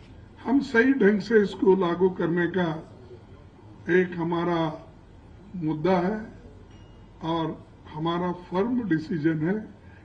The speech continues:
इसीलिए ये जो ओबीसी का जो हक है, उनको देने के लिए हम लोग तैयार हैं।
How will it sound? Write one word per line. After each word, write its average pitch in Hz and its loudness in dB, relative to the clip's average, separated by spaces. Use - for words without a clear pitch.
इसीलिए 190 6
ये 170 10
जो 165 0
ओबीसी 180 -2
का 160 -2
जो 165 0
हक 196 -4
है, 151 0
उनको 156 -2
देने 170 -2
के 180 -4
लिए 156 0
हम 151 -4
लोग 190 -4
तैयार 151 -2
हैं। 117 -10